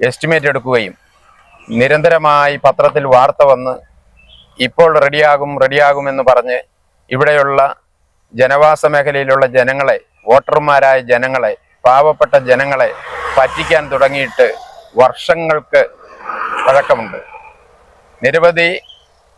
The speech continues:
മൂന്ന് നാല് ടൈം എം എൽ എമാർ ഇവിടെ മാറി മാറി വന്നിട്ടും ഈ റോഡിന് ഒരു ശാപമോക്ഷം നൽകുവാൻ സാധിച്ചിട്ടില്ല. കോടഞ്ചേരി പഞ്ചായത്തിലെ ഏറ്റവും മോശകരമായി കിടക്കുന്ന ഒറ്റ റോഡും ഇത് മാത്രമേ ഉള്ളൂ.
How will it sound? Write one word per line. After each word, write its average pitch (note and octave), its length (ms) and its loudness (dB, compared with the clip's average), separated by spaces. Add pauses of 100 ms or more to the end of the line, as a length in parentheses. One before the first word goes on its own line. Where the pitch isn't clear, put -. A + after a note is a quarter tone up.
(120)
മൂന്ന് D#3+ 420 4
നാല് D#3+ 340 2
ടൈം D#3 200 0 (120)
എം C#3 200 -2
എൽ D#3 120 -4
എമാർ D3 280 0
ഇവിടെ C#3 180 0
മാറി C#3 320 0
മാറി D3 260 0
വന്നിട്ടും B2+ 460 -4 (600)
ഈ A#2+ 160 -2
റോഡിന് C#3+ 440 2 (200)
ഒരു B2+ 140 -4
ശാപമോക്ഷം C3+ 720 0
നൽകുവാൻ B2 380 0 (100)
സാധിച്ചിട്ടില്ല. G#2+ 600 -4 (640)
കോടഞ്ചേരി E3 400 2
പഞ്ചായത്തിലെ D#3 680 0 (440)
ഏറ്റവും D3+ 640 -2 (880)
മോശകരമായി D#3 840 2
കിടക്കുന്ന D3 440 0
ഒറ്റ C#3+ 300 2
റോഡും C#3+ 400 0 (240)
ഇത് C#3 160 -4
മാത്രമേ C#3+ 540 0
ഉള്ളൂ. F#2+ 240 -4